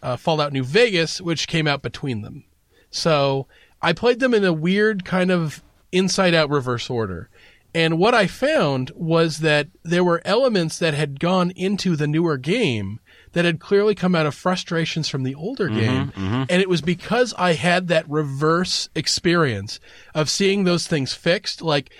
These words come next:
Speaker 1: what door am I supposed to go through? Oh, it's got the little symbol on it.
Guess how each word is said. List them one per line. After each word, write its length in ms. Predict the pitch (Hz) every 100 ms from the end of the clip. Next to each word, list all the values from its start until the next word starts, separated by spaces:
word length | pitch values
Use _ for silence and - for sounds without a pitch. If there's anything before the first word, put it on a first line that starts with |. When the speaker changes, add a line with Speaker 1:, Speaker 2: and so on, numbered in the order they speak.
| - - _ -
Speaker 1:
what 200 | 196 233
door 200 | 208 247
am 80 | 247
I 80 |
supposed 260 | 233 247 233
to 80 | 233
go 140 | 240
through? 200 | 233 285 254
Oh, 160 | 254
it's 100 | 127
got 160 | - 131
the 80 | 151
little 160 | 175
symbol 380 | 185 269 247 135
on 100 | 101
it. 120 | 98